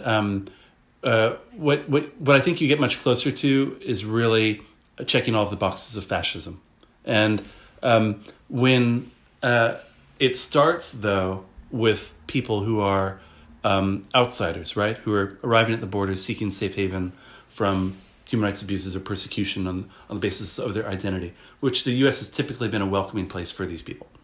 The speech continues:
And then the, it starts to expand, right? And what we, what we've seen become much more terrifying over the last year, I would say,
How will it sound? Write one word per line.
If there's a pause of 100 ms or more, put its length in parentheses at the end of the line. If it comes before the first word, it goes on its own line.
(480)
And (280)
then (260)
the, (240)
it
starts
to
expand, (120)
right? (260)
And
what
we,
what
we've
seen (640)
become
much
more
terrifying
over
the
last
year,
I
would
say,